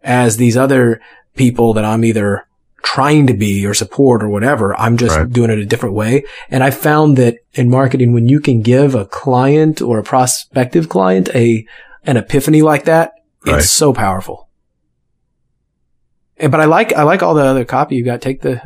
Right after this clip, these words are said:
Speaker 1: assessment to discover your unique strength and grow. Um, well, I'll, I'll put some pen to paper. I'll see if I can come up with any kind of cool ideas for you, 'cause I absolutely love what you're doing.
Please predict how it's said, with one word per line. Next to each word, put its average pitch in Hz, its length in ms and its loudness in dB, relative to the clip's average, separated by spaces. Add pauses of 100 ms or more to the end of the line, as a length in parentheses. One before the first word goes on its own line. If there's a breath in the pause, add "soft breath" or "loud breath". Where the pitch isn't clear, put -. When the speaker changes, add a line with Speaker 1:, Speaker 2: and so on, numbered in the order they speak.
Speaker 1:
assessment 127 380 -6
to 120 60 -4
discover 123 360 -2
your 117 140 0
unique 113 380 -2
strength 120 400 -2
and 107 100 -8
grow. 113 320 -6 (1040 soft breath)
Um, 104 460 -8 (720 loud breath)
well, - 340 0
I'll, - 260 -2
I'll 226 100 0
put - 240 -4
some 180 120 2
pen 165 180 2
to 131 60 0
paper. 135 280 0
I'll 127 80 0
see 185 120 0
if 160 100 -2
I 127 60 0
can 123 120 -4
come 123 160 -2
up 113 100 -4
with 113 120 -6
any 113 140 0
kind 110 160 -4
of 104 80 -10
cool 110 480 0 (300 loud breath)
ideas 110 320 0
for 117 120 -2
you, 110 80 0
'cause 147 140 -2
I 143 200 2 (200)
absolutely 156 800 2
love 127 540 2
what 123 200 -2
you're 135 120 0
doing. 110 460 -4